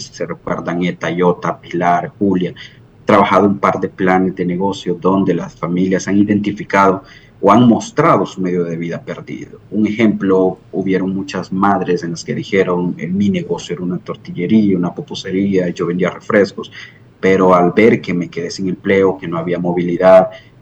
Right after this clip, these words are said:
entonces lo que hice fue vender la licuadora, la nevera, vender este insumo". Entonces, el plan de negocio para la recuperación de negocios en medios de vida consiste en poder identificar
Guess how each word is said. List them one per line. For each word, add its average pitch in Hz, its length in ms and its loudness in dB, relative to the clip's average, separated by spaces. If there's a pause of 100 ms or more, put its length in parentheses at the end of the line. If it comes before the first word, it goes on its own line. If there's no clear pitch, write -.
entonces 90 440 -4
lo 101 140 0
que 90 100 -2
hice 90 160 -2
fue 87 160 -2
vender 87 260 -4
la 87 80 0
licuadora, 87 680 0
la 82 100 -2
nevera, 87 680 0
vender 85 720 -2
este 98 360 -2
insumo". 92 520 -2
Entonces, 95 640 -4
el 101 240 -4
plan 123 240 0
de 127 120 0
negocio 110 520 2
para 90 220 -2
la 87 80 -2
recuperación 90 600 -6
de 95 100 -6
negocios 92 420 -6
en 95 140 -2
medios 113 260 6
de 85 120 -4
vida 92 280 0
consiste - 600 -10
en 90 100 -6
poder 92 300 -2
identificar 95 720 0